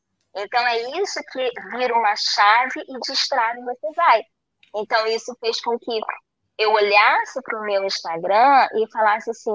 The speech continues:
"Nossa, tá começando a ter forma do que realmente eu sou", né? Então, ter a coragem de colocar, é, pitadas de quem realmente eu sou, da minha rotina, do meu dia a dia,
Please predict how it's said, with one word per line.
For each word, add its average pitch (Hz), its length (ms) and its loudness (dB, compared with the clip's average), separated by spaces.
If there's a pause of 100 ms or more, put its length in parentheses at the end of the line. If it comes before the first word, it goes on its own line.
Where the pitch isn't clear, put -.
(120)
"Nossa, 196 680 2
tá - 180 -8
começando 202 800 0
a 233 60 -2
ter 269 180 -4 (140)
forma 202 440 4 (120)
do 254 160 -8
que - 100 -8
realmente 247 500 -4
eu 381 100 -6
sou", 247 420 2 (440)
né? 202 240 -4
Então, - 320 -4 (240)
ter 214 80 2
a 220 140 4
coragem 220 580 2
de - 120 -12
colocar, 214 720 -2 (420)
é, 180 280 -4 (560)
pitadas 233 960 0
de 214 140 -12
quem 214 280 -8
realmente 202 440 -6
eu 220 80 -10
sou, 202 520 0
da 185 140 0
minha 185 240 -4
rotina, 208 800 -4
do 180 100 -12
meu 190 160 -10
dia 196 300 -4
a 220 40 -4
dia, 208 640 -4